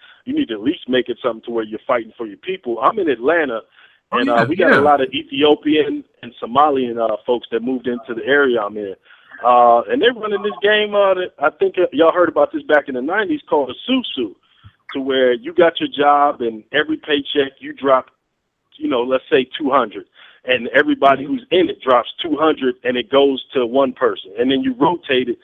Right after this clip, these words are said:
Speaker 1: until everybody gets it, and then you start it over. Like, there are ways of building wealth within our communities that we could do. Like, all of this income that comes into our pockets and then goes out by Monday,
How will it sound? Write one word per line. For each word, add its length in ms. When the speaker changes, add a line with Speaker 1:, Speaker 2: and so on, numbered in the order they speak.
Speaker 1:
until 300
everybody 420
gets 340
it, 160
and 140
then 100
you 120
start 320
it 80
over. 280
Like, 200
there 100
are 80
ways 420
of 200
building 380
wealth 400
within 360
our 140
communities 640
that 140
we 100
could 240
do. 180
Like, 240
all 240
of 80
this 220
income 460
that 160
comes 240
into 140
our 180
pockets 440
and 100
then 120
goes 300
out 220
by 120
Monday, 520